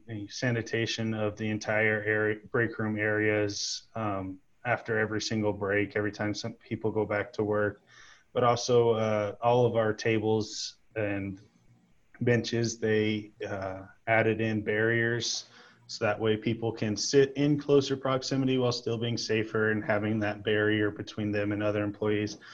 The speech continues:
But also, one of the largest things that the company pushed for is, um, we expanded our outside seating capabilities.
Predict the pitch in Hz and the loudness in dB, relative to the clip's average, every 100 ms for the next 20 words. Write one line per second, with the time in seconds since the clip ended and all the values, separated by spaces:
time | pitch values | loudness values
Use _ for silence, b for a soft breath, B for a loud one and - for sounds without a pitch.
0 | B B B - 117 127 - 120 117 123 | B B B -2 2 4 2 -2 0 0
1 | 110 107 117 139 123 - 120 117 101 110 | 0 2 4 4 2 -4 -2 -2 -2 -2
2 | 107 - 107 104 95 - 113 110 110 107 | -4 -4 0 0 0 -2 -6 -2 -2 0
3 | 113 107 - - 110 107 104 98 - b | 0 -2 -4 -2 0 2 2 0 -8 b
4 | b b _ - 95 95 95 92 - 113 | b b _ -12 -8 -6 -8 -10 -4 0
5 | 107 - 120 117 117 117 113 113 - 110 | 0 -2 -2 0 2 2 0 -4 -4 -2
6 | 107 104 104 101 110 113 113 - 117 113 | 0 0 0 -2 0 0 0 2 2 2
7 | - 117 123 123 135 131 120 127 131 131 | -2 -2 -2 -2 0 0 -2 -2 -2 0
8 | 143 143 - | 0 -2 -6